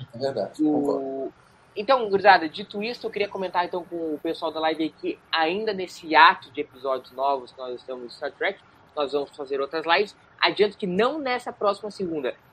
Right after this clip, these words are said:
Speaker 2: mas teremos nesse ato ainda a live que a gente vai discutir Star Trek Beyond, onde vai discutir cada, cada nuance desse filme que eu também gosto. E a gente vai ter mais umas outras lives aí. Segunda-feira a gente vai ter um tema meio diferentão aí que a gente tá bolando, eh, misturando Star Trek com algumas outras coisas aí.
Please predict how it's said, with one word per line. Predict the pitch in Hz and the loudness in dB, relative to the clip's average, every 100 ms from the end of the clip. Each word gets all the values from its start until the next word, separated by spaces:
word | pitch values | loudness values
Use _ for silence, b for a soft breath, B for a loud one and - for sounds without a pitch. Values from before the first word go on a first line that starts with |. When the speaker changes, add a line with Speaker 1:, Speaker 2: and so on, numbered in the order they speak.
| - | -2
Speaker 2:
mas | 170 156 | 0 0
teremos | - 190 170 196 247 226 | 0 2 4 4 2 0
nesse | 190 - 170 | -4 0 2
ato | 156 - 156 | 2 0 -8
ainda | 135 131 127 - _ - | -8 -6 -8 -8 _ 0
a | 143 | 2
live | 143 143 139 | 4 4 2
que | - | -4
a | 139 | -14
gente | - | -8
vai | 151 | -8
discutir | - 147 135 151 | -8 -18 -12 -12
Star | - 160 135 - | -4 0 0 -2
Trek | 139 - - - | -6 -6 -20 -6
Beyond, | 175 160 175 220 _ _ _ _ - | -2 0 -2 -6 _ _ _ _ -16
onde | 131 | -6
vai | 151 | -6
discutir | - 147 - - | -6 -20 -20 -6
cada, | 165 165 147 | -6 -4 -6
cada | - 160 | -6 -6
nuance | 151 151 147 156 - | -4 -4 -6 -8 -12
desse | 147 - | -14 -12
filme | 147 | -16
que | 147 | -6
eu | 147 | -6
também | - 156 147 151 | -2 -4 -2 -2
gosto. | 139 160 - - _ _ _ _ _ _ _ - | 0 -2 -4 -20 _ _ _ _ _ _ _ -14
E | 160 190 196 | -10 -4 -2
a | 190 | -2
gente | 190 | -4
vai | 202 | -10
ter | 196 190 - - | -8 -8 -10 -8
mais | 156 147 | -4 -4
umas | 151 | -6
outras | 147 143 143 | -10 -10 -4
lives | 143 | 0
aí. | 147 | 0
Segunda-feira | - 151 147 - 147 | -2 -8 -8 -4 -4
a | |
gente | 139 | -4
vai | 139 | -6
ter | 147 | -6
um | |
tema | 139 147 139 | -4 -6 -4
meio | 143 143 | -6 -6
diferentão | - 143 131 151 156 | -8 -8 -6 -2 -2
aí | 143 139 | -2 -8
que | 135 | -10
a | |
gente | 131 - | -16 -12
tá | 123 | -14
bolando, | 120 120 143 160 147 _ b _ _ _ - | -6 -4 -2 -2 -6 _ b _ _ _ -8
eh, | 117 117 | -6 -6
misturando | 113 127 123 | -8 -10 -10
Star | - - | -12 -8
Trek | 127 117 | -8 -6
com | |
algumas | 123 120 | -10 -10
outras | - - | -16 -10
coisas | 139 135 | -8 -4
aí. | 143 180 | -2 -2